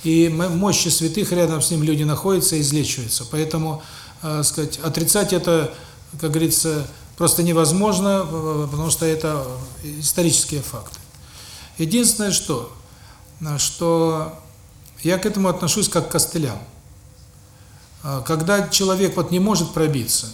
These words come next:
вот что-то ему не хватает, что-то он не понимает, он пришел к, э, м-, к мощам святого, почувствовал облегчение, и вот он как настроил себя, и он должен вот это состояние в себе держать и добиться,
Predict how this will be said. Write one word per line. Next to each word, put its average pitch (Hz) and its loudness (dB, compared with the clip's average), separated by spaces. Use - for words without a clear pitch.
вот 151 0
что-то - 2
ему 170 2
не 165 2
хватает, 156 0
что-то 180 0
он 175 2
не 180 4
понимает, 160 0
он 139 -2
пришел 190 2
к, - -6
э, 147 -2
м-, 151 0
к - -8
мощам 165 2
святого, 143 0
почувствовал 180 2
облегчение, 151 0
и 175 2
вот 180 -2
он 170 0
как 170 2
настроил 170 4
себя, 143 0
и 165 -4
он 196 4
должен 175 4
вот 170 2
это 170 2
состояние 165 2
в 131 2
себе 165 2
держать 170 0
и 180 2
добиться, 170 0